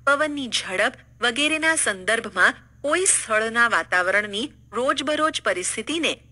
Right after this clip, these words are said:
તે સ્થળનું હવામાન કહે છે. તાપમાન, ભેજનું પ્રમાણ અને બીજા પ્રાચલોને હવામાનના મૂળ તત્વો, એલિમેન્ટ્સ કહે છે.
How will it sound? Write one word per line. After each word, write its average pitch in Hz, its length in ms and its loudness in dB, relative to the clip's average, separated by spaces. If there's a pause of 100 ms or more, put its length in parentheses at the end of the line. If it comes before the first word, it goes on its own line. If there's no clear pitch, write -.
(180)
તે 190 120 0
સ્થળનું 240 720 -2 (280)
હવામાન 190 480 4
કહે 165 300 -4
છે. 185 260 2 (1600)
તાપમાન, 269 520 4 (260)
ભેજનું 294 480 -2
પ્રમાણ 180 460 4 (240)
અને 269 200 0
બીજા 262 420 0
પ્રાચલોને 208 880 0 (260)
હવામાનના 285 680 2
મૂળ 247 300 -4
તત્વો, 196 520 -4 (340)
એલિમેન્ટ્સ 226 460 -2
કહે 180 260 -2
છે. - 380 2